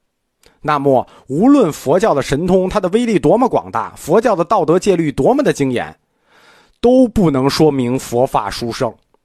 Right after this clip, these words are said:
反而说明佛法创生那个地方环境恶劣，人种低下。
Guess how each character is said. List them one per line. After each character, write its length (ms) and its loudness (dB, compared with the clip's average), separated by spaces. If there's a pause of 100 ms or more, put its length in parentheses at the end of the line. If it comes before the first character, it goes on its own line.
(720)
反 220 -2
而 160 0
说 180 0
明 280 2
佛 260 0
法 220 -2
创 300 -2
生 200 0
那 80 2
个 100 0
地 200 -4
方 240 0
环 360 -2
境 220 0
恶 260 2
劣， 240 0
人 360 -2
种 240 -2
低 180 -6
下。 200 -2